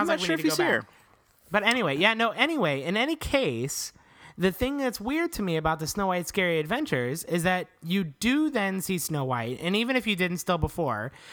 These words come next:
Speaker 2: that the, the whole story isn't really set up very well because there is a, a poison apple that comes toward you, but then you,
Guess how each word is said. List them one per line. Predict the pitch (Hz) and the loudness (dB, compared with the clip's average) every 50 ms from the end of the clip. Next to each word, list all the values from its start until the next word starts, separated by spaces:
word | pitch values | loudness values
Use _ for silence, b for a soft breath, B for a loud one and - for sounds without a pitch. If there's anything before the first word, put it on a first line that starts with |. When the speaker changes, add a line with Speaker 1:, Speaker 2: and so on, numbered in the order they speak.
| B 175 | B -2
Speaker 2:
that | B 190 190 190 - - | B 2 2 2 0 -4
the, | 165 175 185 180 160 160 - _ _ _ | -2 -2 -2 -2 -4 -8 -18 _ _ _
the | - 196 196 175 | -2 -2 -2 0
whole | - 277 320 349 | 0 0 0 0
story | - - - 285 269 269 262 | 0 -2 0 2 2 2 2
isn't | 247 208 220 196 | 0 -2 -2 -2
really | 196 196 190 185 170 | -2 0 0 0 0
set | - - - 202 190 | -2 0 0 2 2
up | 208 208 170 | 2 0 0
very | 175 175 170 156 147 | 0 0 2 2 2
well | 139 127 127 117 110 110 113 | 0 0 0 0 0 0 -2
because | 131 165 165 185 180 170 - B B B B B B - | -2 -2 0 0 0 -2 -4 B B B B B B 0
there | 180 175 | 0 2
is | 139 190 226 269 277 294 | 2 2 2 2 2 0
a, | 269 254 208 - | -2 -2 0 0
a | 214 214 | 2 4
poison | - - 214 208 196 165 180 | 4 4 4 2 0 0 2
apple | 165 160 165 - 175 165 | 2 2 2 0 -2 -2
that | 160 156 156 | -2 -2 -2
comes | - - 170 170 165 - | 0 -2 0 0 -2 -6
toward | - - 151 135 131 123 117 | -6 -4 -2 -2 -2 -2 -2
you, | 107 104 101 101 123 170 190 B B B B B B B - | -4 -4 -4 -4 -4 -6 -8 B B B B B B B 0
but | - 170 170 170 - - | 0 0 0 -2 -6 -12
then | - 147 147 165 180 180 175 175 175 170 175 170 160 - - _ | -18 -6 0 0 2 2 2 0 0 -2 -2 -4 -6 -8 -12 _
you, | - 139 156 170 185 214 220 220 214 185 | -14 -8 -4 -2 0 0 0 0 -2 -4